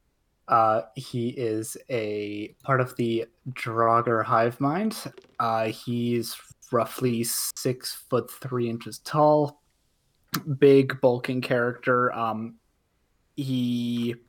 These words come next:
basically just has a bunch of, like, robotic arms and legs. Uh, but it's, like, very bulky. It's not like, um, slim and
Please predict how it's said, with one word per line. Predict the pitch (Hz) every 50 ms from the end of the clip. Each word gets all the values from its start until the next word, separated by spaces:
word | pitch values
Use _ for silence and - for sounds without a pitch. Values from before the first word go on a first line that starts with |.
| _ _ _ _ - - -
basically | - 131 131 127 - 143 135 - 135 131 127 123 120 117
just | 117 - 131 120 113 - -
has | - 123 117 113 110 110 110 - - - -
a | 120 120
bunch | 120 - 113 113 113 113 -
of, | 120 113 117 - -
like, | 123 117 110 107 - - -
robotic | 117 110 107 - - 107 107 104 104 104 - - -
arms | 110 110 107 107 107 107 107 110 - -
and | 107 107 - - _
legs. | - 113 110 107 110 113 120 - - - - - - - _ _ - -
Uh, | - 123 113 107 104 104 104 131 _ _ _ _ _ _ _ _ _ _ _ _ _ _ _ _ _ _ _ _ - - -
but | 156 139 151 147
it's, | 147 139 - -
like, | 156 151 143 135 123
very | 123 120 143 135 135 135 131 123 113 101 - _ _ _ -
bulky. | - 117 127 131 - 151 147 143
It's | 135 135 - -
not | 131 117 117 123 -
like, | 123 117 113 107 107 104 101 - - - -
um, | - - - - 120 - - - 135 _ _ _ _ _ _ _ _ _ _ _ _ _ _ _ _ _ _ _ _ _ _ -
slim | - - - - - 131 127 123 120 120 120 120
and | 110 104 98 98 98 101 101 117